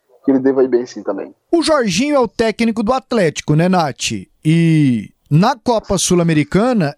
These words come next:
Speaker 2: ele tem história. Afinal, com a Ponte Preta,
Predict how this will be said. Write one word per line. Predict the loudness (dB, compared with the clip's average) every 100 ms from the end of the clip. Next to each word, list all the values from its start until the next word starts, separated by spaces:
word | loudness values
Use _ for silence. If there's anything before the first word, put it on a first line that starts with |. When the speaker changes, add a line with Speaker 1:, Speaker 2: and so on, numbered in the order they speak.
| -2
Speaker 2:
ele | 0 0
tem | -4 -2 -2
história. | -2 -2 0 0 0 -4 -6 _ _ _ -6
Afinal, | -4 -2 0 0 0
com | -2 -2 0
a | -4
Ponte | -2 -2 -2
Preta, | -2 0 2 0 -2 -4